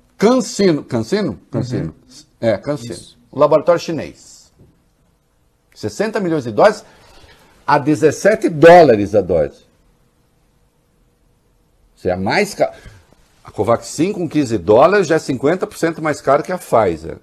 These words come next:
Speaker 1: Essa aqui é ainda mais cara que a Covaxin. Dezessete dólares.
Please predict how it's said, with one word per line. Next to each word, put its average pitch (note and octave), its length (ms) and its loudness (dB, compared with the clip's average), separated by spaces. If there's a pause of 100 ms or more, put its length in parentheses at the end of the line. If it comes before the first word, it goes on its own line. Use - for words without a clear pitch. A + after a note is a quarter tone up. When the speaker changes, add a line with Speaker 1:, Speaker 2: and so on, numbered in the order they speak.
Speaker 1:
Essa - 220 -10
aqui D3 340 -6
é - 40 0
ainda E3 200 -2
mais E3 320 -2
cara E3 400 2
que - 160 -2
a F3 240 2 (320)
Covaxin. D#3+ 540 -4 (2000)
Dezessete C#3 500 -2
dólares. - 640 -2